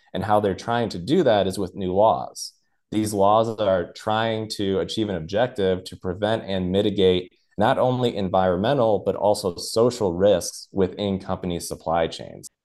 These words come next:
So we recently published another hot topic publication that looks at these two instances.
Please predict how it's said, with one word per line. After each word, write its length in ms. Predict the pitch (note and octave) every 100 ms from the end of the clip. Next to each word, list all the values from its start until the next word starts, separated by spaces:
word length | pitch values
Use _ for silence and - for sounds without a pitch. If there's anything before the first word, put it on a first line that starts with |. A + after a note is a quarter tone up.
| -
So 160 | A#2
we 180 | A#2 A3+
recently 480 | D#3 A#2+ - G#2 G2
published 540 | F#2 G2 G2 F#2+ -
another 260 | F#2+ G2+ G2
hot 300 | - F#2+ -
topic 420 | - G2+ G2 F#2+
publication 840 | - E2+ E2+ - G#2 A2 F2 E2
that 200 | E2 D#2
looks 240 | F#2+ A#2 A#2
at 140 | F#2
these 220 | - F2 -
two 240 | - E2+
instances. 520 | E2 F2 - C#2 C2